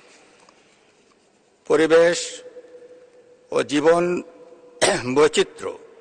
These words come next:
সংরক্ষণ ও উন্নয়নকে রাষ্ট্র পরিচালনার মূল নীতিতে অন্তর-, অন্তর্ভুক্ত করে বাংলাদেশের সংবিধানে আঠারোর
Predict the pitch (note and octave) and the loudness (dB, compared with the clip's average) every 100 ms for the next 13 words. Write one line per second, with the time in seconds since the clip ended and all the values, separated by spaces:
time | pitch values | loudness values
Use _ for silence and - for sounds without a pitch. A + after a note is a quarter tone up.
0 | - - _ _ _ _ - D#3 D#3+ E3+ | -20 -20 _ _ _ _ -4 0 2 0
1 | E3+ F3+ E3+ E3+ D3+ D3+ - D#3+ D#3+ E3+ | 0 0 0 0 0 2 0 -2 0 0
2 | F3+ - G2 - - _ _ _ _ B2 | 0 -6 -14 -16 -20 _ _ _ _ -2
3 | C#3+ - F3+ D#3 D3+ D3 D#3 D3+ D3 C#3+ | 0 0 -4 -4 -4 -4 -4 -2 -2 -4
4 | C#3 E3 F#3 F3 E3 D#3+ D#3 E3 D3 B2+ | -2 -2 -2 -4 -6 -6 -4 -2 -2 -4
5 | D3+ - C#3 D3 E3 C#3+ B2+ - C#3 C#3 | -12 -8 -8 -6 -8 -6 -8 -10 -6 -6
6 | C3 A#2+ - _ _ _ _ _ - G2 | -6 -8 -14 _ _ _ _ _ -12 -2
7 | C3 D#3 D3+ C#3+ - C#3+ B2 - D3+ D3 | -2 0 -4 -4 0 0 0 -2 0 0
8 | D3 C#3+ B2 - - - - - - - | 0 0 -2 -6 -12 -20 -20 -20 -20 -14
9 | - C3+ C#3 E3+ D#3 D3 | -2 0 2 2 4 2